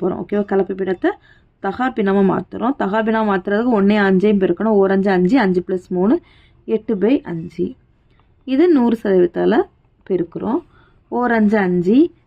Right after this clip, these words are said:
ரெண்டு அஞ்சு பத்து, ஜீரோ. எட்டையும் இருபதையும் பெருக்கிறோம். எட்டையும் இருபதையும் பெருக்கணும் அப்படின்னா, நூத்தி அறுபது சதவீதம்.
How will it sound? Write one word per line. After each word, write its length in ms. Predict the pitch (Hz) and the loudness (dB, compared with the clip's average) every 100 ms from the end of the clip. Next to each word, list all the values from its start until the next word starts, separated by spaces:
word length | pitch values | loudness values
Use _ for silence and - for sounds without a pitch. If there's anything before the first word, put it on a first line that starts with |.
| _ | _
ரெண்டு 240 | 202 202 208 | -2 2 2
அஞ்சு 200 | 196 208 | 0 -2
பத்து, 420 | - 359 _ - 339 494 _ 170 | -6 -8 _ -2 -2 -2 _ -2
ஜீரோ. 380 | 165 160 - - _ _ _ _ _ _ _ _ | 2 2 0 -4 _ _ _ _ _ _ _ _
எட்டையும் 580 | 226 214 - 233 220 349 440 - | -8 -6 -4 0 2 0 -2 -6
இருபதையும் 600 | 208 208 220 202 214 240 | 0 2 2 2 0 0
பெருக்கிறோம். 400 | 190 180 185 196 | 0 -2 -4 -2
எட்டையும் 380 | 220 190 220 214 | -2 -2 -2 0
இருபதையும் 360 | 202 202 208 196 | 2 4 2 2
பெருக்கணும் 360 | 190 185 196 185 | 0 -2 -2 0
அப்படின்னா, 400 | 175 180 190 311 - _ _ _ 254 | 2 2 2 -2 -4 _ _ _ -4
நூத்தி 280 | 269 269 220 | -4 -2 -2
அறுபது 300 | 180 180 233 | -2 -2 -2
சதவீதம். 680 | 294 - - 170 - 175 - | -4 -6 -8 -6 -6 -8 -12